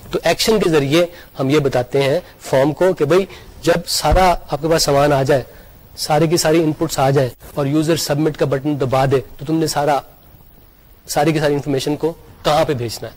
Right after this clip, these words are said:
اس یو آر ایل پہ جو پروگرام ریزائیڈ کرتا ہے اس کے پاس بھیجنا ہے۔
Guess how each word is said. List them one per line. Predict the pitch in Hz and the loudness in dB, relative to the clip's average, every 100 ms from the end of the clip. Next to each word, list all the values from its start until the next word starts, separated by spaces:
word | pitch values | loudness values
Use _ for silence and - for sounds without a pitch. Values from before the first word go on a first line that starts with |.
| - - - | -20 -20 -6
اس | 170 - 135 | -4 -2 -2
یو | 131 | -2
آر | 123 | 0
ایل | 127 | -2
پہ | 117 135 135 - | -2 -4 -6 -8
جو | 131 131 | -6 -2
پروگرام | 147 156 180 160 | 0 2 2 2
ریزائیڈ | 127 131 127 | 2 0 0
کرتا | 131 - 147 | -4 -2 -2
ہے | 190 - - - | -2 -8 -12 -8
اس | - | -6
کے | - | -4
پاس | 139 131 - | -6 -8 -14
بھیجنا | 120 - | -14 -14
ہے۔ | - | -16